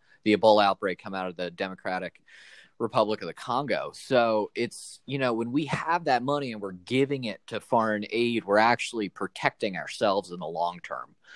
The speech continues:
And that's something I never really understood with the Republican platform is why would we wanna build up our military, but then leave ourselves defenseless to,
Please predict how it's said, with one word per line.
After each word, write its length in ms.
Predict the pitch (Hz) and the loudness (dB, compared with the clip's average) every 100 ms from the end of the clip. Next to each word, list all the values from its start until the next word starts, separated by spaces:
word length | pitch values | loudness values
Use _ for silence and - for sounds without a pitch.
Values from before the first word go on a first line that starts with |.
| - - - | -20 -20 -4
And 160 | 107 131 | 0 2
that's 180 | 151 | 2
something 380 | - 170 - 143 | 4 2 4 2
I 60 | 131 | 4
never 520 | 123 117 117 104 95 113 | 2 2 2 2 -2 -2
really 340 | 143 165 147 | 2 4 2
understood 720 | 131 110 - - 110 110 104 80 | 0 -2 -6 -2 2 4 2 -2
with 240 | 95 95 - | -4 -4 -4
the 100 | 92 | -4
Republican 580 | 90 - 101 101 90 | -4 0 0 -2 -6
platform 760 | 85 113 120 117 - 95 92 90 | -6 0 2 2 -2 -2 -2 -4
is 160 | 87 - | -8 0
why 220 | 101 110 | 4 6
would 200 | 110 110 | 4 0
we 120 | 104 | -4
wanna 240 | 101 101 92 | -4 -4 -6
build 320 | 82 113 117 | -2 0 2
up 160 | 113 113 | 2 2
our 120 | 98 | -4
military, 680 | 101 104 98 - 90 90 87 | -4 -6 -6 -6 -8 -6 -8
but 200 | - - | -10 -8
then 220 | 104 92 | -8 -10
leave 200 | 101 98 | -14 -10
ourselves 540 | 90 90 - 95 87 - | -8 -8 -6 -4 -4 -8
defenseless 840 | 90 - 165 - 98 92 - - _ - - - _ - | -8 -2 0 0 0 0 -4 -14 _ -20 -20 -20 _ 4
to, 760 | - 117 104 98 98 95 85 | 6 6 4 0 0 -4 -6